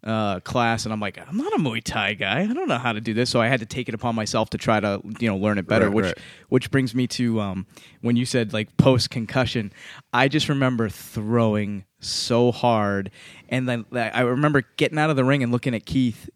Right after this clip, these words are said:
Speaker 1: And, uh, for those of you who don't know, Keith was a Muay Thai instructor, um, at, at Seacoast, the Irish, uh, pro fighter, just
Speaker 2: Right.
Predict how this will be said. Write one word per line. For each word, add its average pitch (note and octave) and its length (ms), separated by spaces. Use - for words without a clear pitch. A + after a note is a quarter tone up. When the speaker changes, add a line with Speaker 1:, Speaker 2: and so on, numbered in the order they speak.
Speaker 1:
And, G#2+ 280
uh, G2+ 120
for A#2 180
those A#2 180
of A#2 60
you A#2 140
who A#2 100
don't G#2+ 220
know, G#2+ 240
Keith - 280
was G2+ 200
a G2+ 140
Muay G#2 200
Thai G2 180
instructor, G2 600
um, F#2 380
at, F#2+ 120
at G#2 140
Seacoast, - 460
the F#2+ 160
Irish, F#2+ 520
uh, F2+ 280
pro G#2 200
fighter, F#2 400
just F#2+ 220
Speaker 2:
Right. F#2+ 180